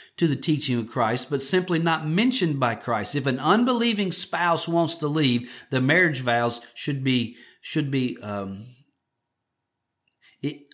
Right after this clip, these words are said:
if, if an unbelieving spouse wants to stay, that's what I meant to say. If they want to stay, the marriage vows,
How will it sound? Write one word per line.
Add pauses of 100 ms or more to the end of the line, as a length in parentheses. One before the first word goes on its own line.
(200)
if,
if
an
unbelieving
spouse (220)
wants
to
stay, (540)
that's
what
I
meant
to
say. (320)
If
they
want
to
stay,
the
marriage
vows,